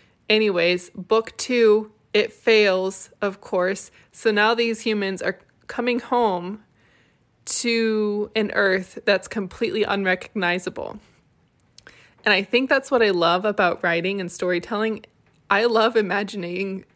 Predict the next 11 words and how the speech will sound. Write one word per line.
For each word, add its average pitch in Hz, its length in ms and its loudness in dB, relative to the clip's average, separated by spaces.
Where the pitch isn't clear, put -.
I 226 140 4
love 247 200 2
imagining, 214 540 0
like, 214 320 -4
crazy, 202 420 -2
weird 175 340 -4
things. 214 480 -4
And 208 120 2
I 208 100 4
don't 214 520 0
think, - 760 -2